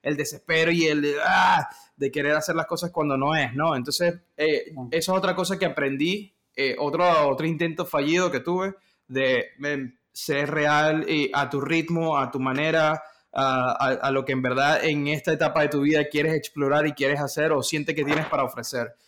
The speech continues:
Speaker 1: Entonces, yo, yo creo que también hay muchas veces
Speaker 2: Ujú.
Speaker 1: eso que tú dices, ¿no? Como que, "Ah, esto está de moda, me voy a meter en esta ola de a ver qué pasa". Y muchas veces no, men, hay que, hay que simplemente uno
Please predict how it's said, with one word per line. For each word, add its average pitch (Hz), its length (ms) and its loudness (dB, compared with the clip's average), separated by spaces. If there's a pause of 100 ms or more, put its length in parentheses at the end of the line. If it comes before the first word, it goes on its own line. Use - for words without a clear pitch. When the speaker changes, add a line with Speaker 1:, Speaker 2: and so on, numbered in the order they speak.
(280)
Speaker 1:
Entonces, 147 280 -6
yo, 175 100 0 (140)
yo 156 140 -2
creo 160 160 0
que 180 80 0
también 160 300 0
hay 170 40 2
muchas 180 300 0
veces 185 240 0
Speaker 2:
Ujú. 170 80 4
Speaker 1:
eso 180 160 0
que 175 80 -2
tú 170 80 0
dices, 170 220 2
¿no? 165 100 0
Como 151 160 -2
que, 135 240 0
"Ah, 202 80 -2
esto 170 140 -6
está 214 200 2
de 240 80 6
moda, 185 280 4
me 131 120 2
voy 147 80 4
a 160 40 2
meter 190 240 2
en 208 100 4
esta 208 320 4
ola 202 320 6
de 170 260 4
a 139 120 2
ver 147 120 0
qué 180 120 -2
pasa". 135 440 -2 (400)
Y 139 420 0
muchas 151 280 0
veces 196 280 -2
no, 196 180 0
men, 127 260 -4 (140)
hay 123 180 -4
que, 180 400 -2
hay 139 140 -4
que 175 240 -2
simplemente 180 500 0
uno 185 640 2